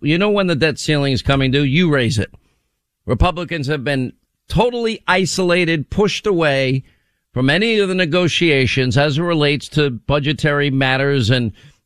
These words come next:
and the Democrats just, you know, going it alone, want to ram their new Green Deal radical socialism right down the throats of this country and destroy the greatest economic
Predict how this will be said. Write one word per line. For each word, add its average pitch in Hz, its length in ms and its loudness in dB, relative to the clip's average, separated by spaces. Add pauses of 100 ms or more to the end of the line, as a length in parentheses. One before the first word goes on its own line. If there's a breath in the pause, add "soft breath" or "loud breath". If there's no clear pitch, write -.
and 127 120 -2
the 131 80 2
Democrats 156 640 0
just, 143 340 -6 (400)
you 143 100 -2
know, 127 160 -2
going 147 440 0
it 185 120 0
alone, 147 540 0
want 139 180 0
to 123 180 -2
ram 160 320 2
their 139 160 2
new 147 300 2
Green 151 440 0
Deal 151 300 0
radical 139 460 0
socialism 123 840 0
right 147 340 0
down 143 260 0
the 131 120 -2
throats 143 400 -2
of 123 100 -2
this 127 180 0
country 120 560 0 (380 soft breath)
and 131 160 -2
destroy 160 440 -2
the 131 120 -4
greatest 151 680 -2 (420 soft breath)
economic 147 800 0